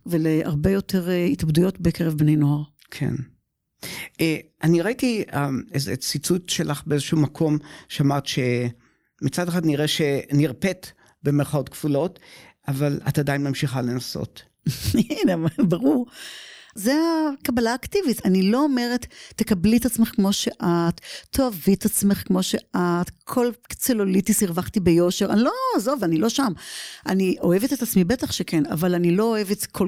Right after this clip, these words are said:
Speaker 1: קמת או כל, אה, כפל, ואני עדיין אעשה הכל כדי לרזות, אבל אני חוזרת ואומרת, "זה לא מנהל אותי יותר.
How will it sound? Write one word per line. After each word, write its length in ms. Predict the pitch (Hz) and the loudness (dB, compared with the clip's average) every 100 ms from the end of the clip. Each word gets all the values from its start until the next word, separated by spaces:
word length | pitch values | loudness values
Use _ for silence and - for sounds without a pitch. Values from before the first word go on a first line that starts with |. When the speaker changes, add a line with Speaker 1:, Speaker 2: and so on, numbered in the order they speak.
| - | -2
Speaker 1:
קמת 460 | - 202 185 175 - | -2 0 0 -2 -4
או 60 | - | -12
כל, 320 | - 190 175 185 - - - - | -4 0 0 -2 -8 -20 -20 -4
אה, 360 | 185 170 165 165 - - - | 0 2 2 0 -2 -8 -4
כפל, 460 | - 285 - 185 190 - - - | -2 -2 0 0 -2 -6 -16 -2
ואני 240 | 185 185 | 0 2
עדיין 380 | 175 160 240 254 - - - | 2 2 0 0 -6 -14 -2
אעשה 320 | 185 180 214 | 0 2 0
הכל 220 | 196 - 156 | -2 -2 0
כדי 260 | 175 180 170 | 2 2 4
לרזות, 440 | 170 151 156 - | 2 4 2 0
אבל 460 | - 147 160 160 254 311 - - - | -4 0 0 2 0 -2 -8 -20 -2
אני 120 | 170 | 2
חוזרת 380 | 185 180 175 247 214 | 4 2 2 0 -2
ואומרת, 320 | 214 226 196 | 0 0 0
"זה 180 | 151 180 | 2 4
לא 240 | 180 185 | 2 0
מנהל 320 | 196 185 170 180 | 0 0 2 0
אותי 200 | - 156 | 2 0
יותר. 220 | - | 0